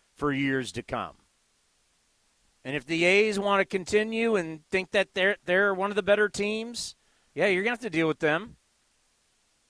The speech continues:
White Sox is the same thing. And, oh, by the way, the White Sox are coming to town.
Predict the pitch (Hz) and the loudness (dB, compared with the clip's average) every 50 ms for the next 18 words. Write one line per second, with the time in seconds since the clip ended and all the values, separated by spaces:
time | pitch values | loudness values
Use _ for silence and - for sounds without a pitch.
0 | _ _ _ _ _ _ - 113 156 214 262 - - 233 208 202 - - 180 175 | _ _ _ _ _ _ 0 2 4 4 4 4 4 4 4 4 2 -2 -4 -4
1 | 180 160 - 214 202 214 196 156 208 226 233 208 190 196 196 208 208 214 208 190 | -4 -2 0 0 0 -2 -2 -2 -2 -2 0 2 2 2 4 4 4 4 2 2
2 | 202 214 226 214 208 180 185 196 220 - - 220 208 208 - - 220 - - 220 | 2 2 2 2 2 2 2 2 0 0 0 0 0 0 -2 -4 -8 -4 -4 -2
3 | 220 214 214 208 175 - 220 202 214 226 190 147 | -2 -2 -4 -4 -4 -2 -2 -2 -2 -2 -6 -10